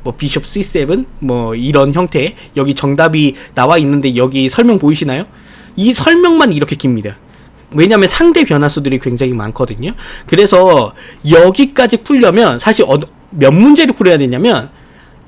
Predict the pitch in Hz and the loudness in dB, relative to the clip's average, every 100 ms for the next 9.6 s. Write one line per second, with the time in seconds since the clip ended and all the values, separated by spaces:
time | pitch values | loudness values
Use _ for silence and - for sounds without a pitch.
0 | _ - - 320 370 359 208 135 147 285 | _ -8 2 4 6 4 4 2 2 0
1 | - _ - 180 220 330 - 330 - 269 | -4 _ -6 0 2 2 0 0 4 4
2 | 185 185 156 233 175 117 107 107 120 _ | 4 2 2 2 2 0 -6 -12 -16 _
3 | _ _ - 240 330 349 147 156 190 165 | _ _ -2 2 4 4 2 0 -2 0
4 | 131 135 185 196 120 - - - 107 - | -2 -2 -2 -2 -6 -8 -10 -10 -14 -6
5 | 135 175 262 127 151 285 - 113 156 170 | -4 -2 0 -2 -4 -6 -8 -10 -8 -8
6 | 135 113 147 147 113 117 117 131 247 247 | -10 -12 -14 -10 -6 -4 -2 0 0 0
7 | 233 196 151 269 165 - - - 185 165 | 0 0 -2 -2 -4 -10 -20 -8 -4 -2
8 | 135 - 139 139 127 131 - 294 349 330 | -2 -4 -4 -4 -4 -6 -2 -2 0 0
9 | 160 131 277 - 131 123 | 0 -2 -8 -8 -6 -6